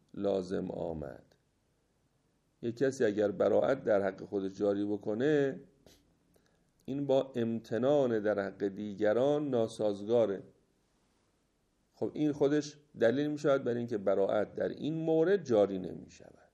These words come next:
پس چون ظاهر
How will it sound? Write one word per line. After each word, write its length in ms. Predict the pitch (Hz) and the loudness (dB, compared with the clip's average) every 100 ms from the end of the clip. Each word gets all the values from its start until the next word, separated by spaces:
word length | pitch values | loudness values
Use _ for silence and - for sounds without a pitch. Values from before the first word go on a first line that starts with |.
| _ _ _ _ _ _ _ _ _ _ _ - _ _ _ _ _ _ | _ _ _ _ _ _ _ _ _ _ _ -20 _ _ _ _ _ _
پس 240 | 123 117 - | 0 0 0
چون 460 | 175 165 117 92 - _ _ 196 | 4 4 2 -6 -16 _ _ -18
ظاهر 480 | 104 110 110 110 | -2 4 4 4